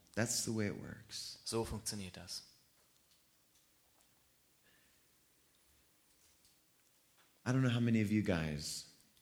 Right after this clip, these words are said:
Speaker 1: have experienced that kind of transformation.
Speaker 2: Ich weiß nicht, wie viele von euch diese Art von Verwandlung erfahren habt.
Speaker 1: I don't know how many of you guys are sitting here now and thinking, "I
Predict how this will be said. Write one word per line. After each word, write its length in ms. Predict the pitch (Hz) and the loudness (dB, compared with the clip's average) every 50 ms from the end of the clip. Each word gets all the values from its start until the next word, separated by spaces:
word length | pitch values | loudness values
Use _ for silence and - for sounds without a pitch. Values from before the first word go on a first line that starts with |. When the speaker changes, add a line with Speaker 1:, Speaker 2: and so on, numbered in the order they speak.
| _ _ _ | _ _ _
Speaker 1:
have 200 | - - 107 98 104 | -8 -4 -2 -2 -2
experienced 920 | 101 - - - - - - 110 104 98 92 85 80 73 - - - - | -2 0 0 -2 -2 0 2 2 2 4 2 0 0 -2 -2 -4 -4 -2
that 180 | 92 90 - - | -2 -2 -2 -2
kind 220 | - 92 87 85 82 | -6 -6 -4 -4 -4
of 80 | 80 | -4
transformation. 840 | 82 - 87 85 80 78 - - 85 82 80 76 76 - - 82 - - - - - - - | -4 -4 -4 -4 -4 -4 -6 -6 -4 -4 -4 -4 -4 -6 -8 -8 -10 -14 -16 -20 -20 -20 -12
Speaker 2:
Ich 60 | - - | -6 -4
weiß 180 | 139 135 - | -4 -2 -2
nicht, 160 | 147 127 - | -4 -4 -4
wie 180 | 135 135 135 131 | -2 -2 -2 -2
viele 280 | 131 131 - 131 123 117 | -4 -6 -8 -8 -8 -6
von 220 | - 117 113 110 | -6 -6 -8 -6
euch 320 | - 113 117 110 104 101 - | -4 -4 -4 -4 -4 -6 -8
diese 280 | - 107 107 110 - | -8 -4 -4 -4 -4
Art 180 | - 117 123 120 | -2 -4 -4 -4
von 200 | - - 117 104 | -4 -8 -10 -10
Verwandlung 800 | 104 - 107 101 95 107 110 117 120 117 104 101 95 95 95 98 | -8 -8 -10 -8 -4 -4 -4 -4 -4 -6 -6 -6 -6 -6 -8 -10
erfahren 460 | - 98 95 - - 101 95 92 90 87 87 | -10 -10 -10 -8 -6 -6 -6 -6 -8 -10 -14
habt. 240 | 87 87 _ - - _ _ - - - | -16 -18 _ -20 -20 _ _ -16 -6 -2
Speaker 1:
I 60 | 151 | 0
don't 120 | 151 156 160 | 0 2 2
know 120 | 151 139 | 2 2
how 60 | 127 | 2
many 180 | 135 135 127 127 | 4 2 2 2
of 100 | 117 110 | 2 2
you 80 | 120 113 | 0 2
guys 420 | - 110 98 101 98 98 95 95 | 2 2 0 0 0 -2 -2 -2
are 60 | 98 92 | -2 0
sitting 280 | - - 120 101 101 | 0 0 2 2 2
here 120 | 101 101 98 | 2 2 2
now 180 | 95 92 92 | 0 0 0
and 120 | 92 90 90 | 0 -2 -2
thinking, 280 | 98 92 87 92 85 | -4 -2 -2 -4 -6
"I 500 | - - - - - - - - - - | -6 -12 -18 -18 -18 -14 -14 -14 -12 -10